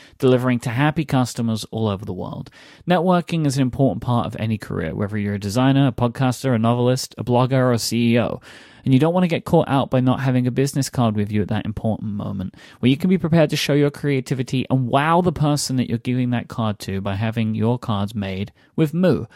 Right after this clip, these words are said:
Great design is at the heart of what Moo does, and there's nothing like a slick, well-made business card.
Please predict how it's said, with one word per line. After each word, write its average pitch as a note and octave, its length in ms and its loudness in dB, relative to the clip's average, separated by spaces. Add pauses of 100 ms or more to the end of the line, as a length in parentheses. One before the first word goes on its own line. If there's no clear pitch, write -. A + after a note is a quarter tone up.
(300)
Great F3 220 2
design D#3+ 500 2
is A#2 140 -6
at - 120 -8
the B2 60 -2
heart C3 320 2
of A#2+ 120 -6
what B2 160 2
Moo G#2+ 180 2
does, G2 340 -6
and G2+ 120 -4
there's G#2+ 160 -4
nothing C3+ 280 -2
like B2 200 -2
a A#2 40 -8
slick, - 360 -6
well-made A2 420 -2
business A#2 340 -4
card. - 360 -12